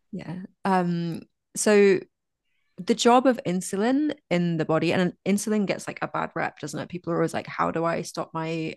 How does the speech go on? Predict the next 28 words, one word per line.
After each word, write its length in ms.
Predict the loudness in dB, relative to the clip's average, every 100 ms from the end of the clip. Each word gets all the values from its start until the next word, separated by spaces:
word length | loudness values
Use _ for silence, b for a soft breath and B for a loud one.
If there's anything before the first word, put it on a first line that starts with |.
| _
um, 400 | -4 -2 -4 -6 -4
insulin 460 | -2 -2 -2 -2 -2
from 160 | -4
spiking 440 | 0 0 0 -4 -4
when 140 | -4
I've 100 | -4
eaten?" 400 | -6 -8 -8 -10 -12 B B B B B
So 320 | -2 2 2 0 -2
insulin's 640 | 0 2 4 4 4 0
role 340 | -2 0 2 2
in 100 | 2
the 60 |
body, 220 | -2 -2 -2
it's 140 | -4
a 40 |
hormone, 640 | -4 0 0 2 4 4 2
and 400 | 0 -2 -2 -4 -8
what 200 | -4 -4
it 120 | -4
does 220 | -6 -4 -2
is 140 | -4
it 80 | -4
helps 360 | -4 -6 -6
lower 480 | -6 -4 -2 -2 -2 -4
blood 160 | -6 -4
glucose 360 | -6 -4 -4 -4
levels. 420 | -6 -6 -6 -6
So 440 | 0 2 2 0